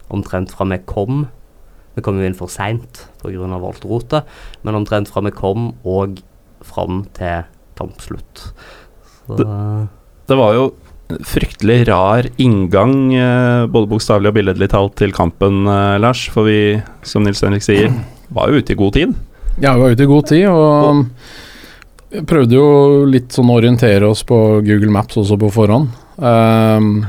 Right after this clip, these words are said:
Speaker 3: så tok vi S-banen til Olympiastadion, og, men det er jo litt rart at også da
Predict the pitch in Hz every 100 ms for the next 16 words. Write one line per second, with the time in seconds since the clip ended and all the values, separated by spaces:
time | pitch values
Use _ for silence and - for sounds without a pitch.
0 | 101 120 120 127 110 110 98 - 95 95
1 | 92 95 95 95 92 101 92 107 117 208
2 | 175 - 165 135 127 123 120 117 131 139
3 | 143 139 135 139 147 151 131 127 175 151
4 | 110 107 - 127 120 117 - 120